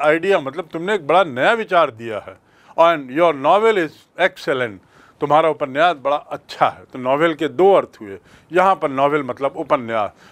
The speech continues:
मैं एक उपन्यास भी लेके आया था अपना समय काटने के लिए, और एक नोटबुक भी थी जिसको अब मैं पढ़ सकता था क्योंकि सनलाइट आ रही थी। Norbu saw my book when he came in।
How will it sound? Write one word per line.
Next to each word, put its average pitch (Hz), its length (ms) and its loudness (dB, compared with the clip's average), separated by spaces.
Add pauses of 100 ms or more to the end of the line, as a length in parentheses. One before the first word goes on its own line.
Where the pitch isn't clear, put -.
(160)
मैं 160 140 2
एक 160 100 -10
उपन्यास 147 500 0
भी 196 100 0
लेके 160 260 -2
आया 127 180 0
था 131 220 -6
अपना 139 260 -4
समय 131 340 -2
काटने 131 500 -2
के 139 140 -4
लिए, 127 280 -2 (260)
और 143 140 6
एक 139 160 -4
नोटबुक 160 560 -2
भी 139 80 -8
थी 120 260 -8
जिसको - 520 -4
अब 135 80 4
मैं 139 160 -2
पढ़ 185 240 2
सकता 127 360 -8
था 120 120 -14
क्योंकि 143 240 -8
सनलाइट 131 680 -2
आ 92 80 -4
रही 101 160 -12
थी। 107 240 -20 (1200)
Norbu 170 440 6
saw 165 240 2
my 151 200 2
book 160 220 2 (920)
when 160 120 2
he 175 140 -6 (140)
came 226 220 4
in। 277 140 2